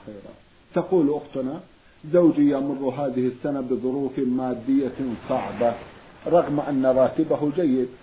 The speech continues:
ولكن عليه بعض الديون، هذا مع إيجار البيت، رغم أن الديانة لا يطالبونه بالدين، ولكني أراه مهموما أحيانا، هل أعطيه زكاة ذهبي هذه السنة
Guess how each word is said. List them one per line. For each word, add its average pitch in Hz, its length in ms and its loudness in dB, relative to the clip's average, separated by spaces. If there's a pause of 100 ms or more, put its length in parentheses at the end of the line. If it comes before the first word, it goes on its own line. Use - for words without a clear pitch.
(280)
ولكن 147 500 4
عليه 139 460 -2
بعض 131 240 2
الديون، 123 540 0 (420)
هذا 156 420 4
مع 127 280 -2
إيجار 135 460 2
البيت، 110 340 0 (440)
رغم 139 320 2
أن 156 360 -2
الديانة 139 920 2
لا 135 260 4
يطالبونه 156 960 2
بالدين، 113 420 -4 (360)
ولكني 175 720 0
أراه 156 460 -2
مهموما 139 640 -4 (120)
أحيانا، 113 640 -6 (460)
هل 143 260 -2 (120)
أعطيه 135 800 0 (100)
زكاة 131 600 -4
ذهبي 117 680 -6
هذه 117 460 -6
السنة 147 440 -6